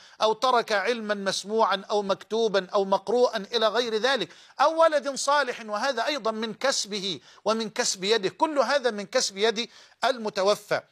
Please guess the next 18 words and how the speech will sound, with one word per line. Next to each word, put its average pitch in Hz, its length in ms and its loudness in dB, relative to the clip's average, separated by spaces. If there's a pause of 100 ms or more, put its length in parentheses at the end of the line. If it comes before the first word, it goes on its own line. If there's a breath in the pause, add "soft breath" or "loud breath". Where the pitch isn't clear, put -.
(140)
ومن 247 280 0
بعض، 233 280 2 (420 soft breath)
ومن، 214 440 0
ومن 208 400 -2
علمائنا 214 720 0 (240 soft breath)
من 196 140 0
قال 214 360 0
بأن 190 300 -8
الصدقة 240 540 0
الجارية 202 540 -4 (320 soft breath)
أيضاً 202 420 0
تصح، 277 340 0 (440)
تصح 254 440 0
بفضل 208 400 0
الله 220 200 2
تبارك 214 380 0
وتعالى 190 480 2 (320 soft breath)
أن 202 420 -4